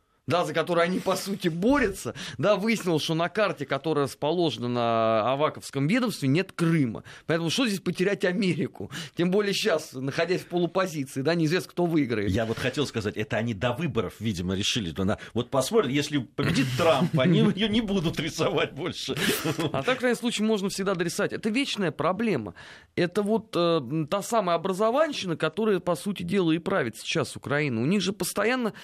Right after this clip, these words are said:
Speaker 1: э, что-то теряется, что-то, наоборот, они дорисовывают.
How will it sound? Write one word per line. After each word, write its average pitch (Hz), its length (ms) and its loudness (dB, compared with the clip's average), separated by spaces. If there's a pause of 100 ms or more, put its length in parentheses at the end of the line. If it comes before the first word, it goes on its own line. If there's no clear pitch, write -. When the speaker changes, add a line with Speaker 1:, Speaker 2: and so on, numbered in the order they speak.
(220)
Speaker 1:
э, 131 160 0
что-то 190 320 -2
теряется, 131 600 0
что-то, 156 320 -4
наоборот, 175 540 0
они 139 180 0
дорисовывают. 110 880 0